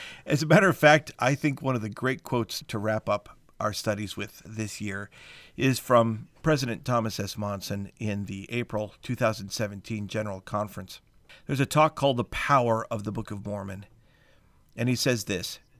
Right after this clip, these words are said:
"If you are not reading the Book of Mormon each day, please do so. If you will read it prayerfully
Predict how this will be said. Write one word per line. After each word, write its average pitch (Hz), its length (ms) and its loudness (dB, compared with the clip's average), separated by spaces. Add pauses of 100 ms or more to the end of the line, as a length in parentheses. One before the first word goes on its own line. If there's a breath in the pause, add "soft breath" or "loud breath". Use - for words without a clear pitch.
(220)
"If 220 280 -2
you 185 280 2
are 147 240 4
not 120 400 2
reading 113 540 0
the 104 100 -4
Book 110 240 -4
of 104 120 -4
Mormon 110 420 -4
each 113 340 -6
day, - 420 -10 (800)
please 135 560 -2 (340)
do 101 160 -6
so. - 400 -10 (640)
If 165 240 -2
you 240 120 -2
will 208 200 0
read 135 280 0
it - 180 -10
prayerfully - 720 -6